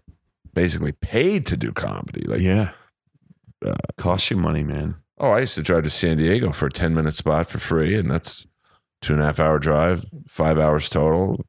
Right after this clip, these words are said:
Speaker 1: Uh, probably for that ten-minute spot, probably paid a hundred dollars in gas and food, and was happy to do it, to be honest.
Speaker 2: Yeah. And did you get paid anything for that?
Speaker 1: No.
Speaker 2: Nothing.
Speaker 1: But I'm
Speaker 2: Was
Speaker 1: not
Speaker 2: that at
Speaker 1: the
Speaker 2: the store down there in La Jolla, or the
Speaker 1: No, it was a co-, it, it sounds crazy,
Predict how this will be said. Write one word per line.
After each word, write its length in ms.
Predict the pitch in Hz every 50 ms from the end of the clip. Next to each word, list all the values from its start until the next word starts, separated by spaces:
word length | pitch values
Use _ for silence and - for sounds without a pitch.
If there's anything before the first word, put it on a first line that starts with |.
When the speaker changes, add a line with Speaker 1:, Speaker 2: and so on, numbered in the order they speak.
| - - -
Speaker 1:
Uh, 80 | - - - - _ -
probably 340 | - - 62 65 67 65 65 - - _ _ _ _ _ _ _ _ _ _ _ _ _ _ _ _ _ _ _ _ _ - _ _ _ _ _ - -
for 120 | - - 82
that 200 | 71 73 78 -
ten-minute 340 | - 92 90 90 87 85 85
spot, 240 | - - 92 92
probably 240 | - 90 85 85 82
paid 180 | - 90 85 82
a 40 | 80
hundred 220 | 87 90 87 87
dollars 320 | 87 85 82 82 82 80
in 100 | 85 82
gas 340 | 78 80 78 78 78 73 -
and 100 | 78 80
food, 320 | 80 85 82 82 85 90 - _ _ _ -
and 120 | 87 90
was 120 | 87 85 -
happy 280 | 95 101 110 - 127
to 100 | 104 95
do 240 | 80 85 107 135 156
it, 120 | - - - - _ - - _ -
to 80 | -
be 100 | - 82
honest. 540 | 85 90 113 139 120 73 - - - - - _ _ _ _ - -
Speaker 2:
Yeah. 340 | - 95 101 104 85 67 - - - -
And 140 | - 92 95
did 120 | 107 98 92
you 60 | 98
get 180 | 82 98 -
paid 200 | - 98 98 98
anything 320 | 90 90 92 98 107 123 135
for 120 | - 143 143
that? 180 | 151 185 - -
Speaker 1:
No. 340 | 104 110 120 110 104 98 - - - - -
Speaker 2:
Nothing. 380 | 87 87 85 - - 78 82 - _ _ _ - - - - _ -
Speaker 1:
But 80 | - 156
I'm 60 | 170
Speaker 2:
Was 80 | 170
Speaker 1:
not 100 | 165 156
Speaker 2:
that 40 | 139
at 120 | 123 131 113
Speaker 1:
the 40 |
Speaker 2:
the 40 | 107
store 360 | 87 - - 110 110 127 143
down 180 | 151 156 147 147
there 160 | 147 156 170
in 80 | 170 135
La 80 | 107 92
Jolla, 300 | 92 101 117 135 156 -
or 220 | - - 90 85
the 180 | 82 85 85 85
Speaker 1:
No, 240 | 107 147 156 160 151
it 40 |
was 120 | 151 151 143
a 60 | 139
co-, 320 | - - 123 120 127 139 127
it, 320 | 98 117 113 101 101 98 -
it 120 | 85 80
sounds 640 | - - - - - - - - 104 95 98 95 -
crazy, 580 | - 107 101 104 113 117 101 104 95 90 87